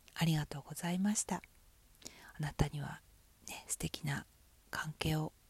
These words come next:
共有できる人がいるでしょうか。これからもいるといいですね。そして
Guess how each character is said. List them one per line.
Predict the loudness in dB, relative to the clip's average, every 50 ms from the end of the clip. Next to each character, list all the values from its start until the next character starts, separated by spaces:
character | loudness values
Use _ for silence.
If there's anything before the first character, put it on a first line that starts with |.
| -20 -20 -20 -20 -20 _ -20 -20 -20 -20 -14 -8
共 | 0 2 4 4
有 | 4 4
で | 4 4 2
き | 4 4 4
る | 4 4 4 2 -12 -20 -14
人 | -10 -4 -4 -2
が | -2 -2 -6 -6 -10 -20 -20 -16
い | -14 -12
る | -12 -10
で | -8 -2 2
し | 2 2 2
ょ | 2
う | -2 -2
か。 | -12 -12 -12 -14 -20 _ -20 -20 -20 -20 -20 -16 -12 -10
こ | -4 0
れ | 0 0
か | 0 0 0
ら | 0 0
も | 0 -2 -4 -6 -8 -10
い | -8
る | -8 -8
と | -6 -6 -8 -8 -8 -18 -20 -20 -12 -4
い | -4 -4
い |
で | -4 -4 -6 -6
す | -4 -2 0
ね。 | 0 0 0 -2 _ _ -20 -20 -20 -20 -18 -16
そ | -14 -8 -8
し | -6
て | -2 0 0 -2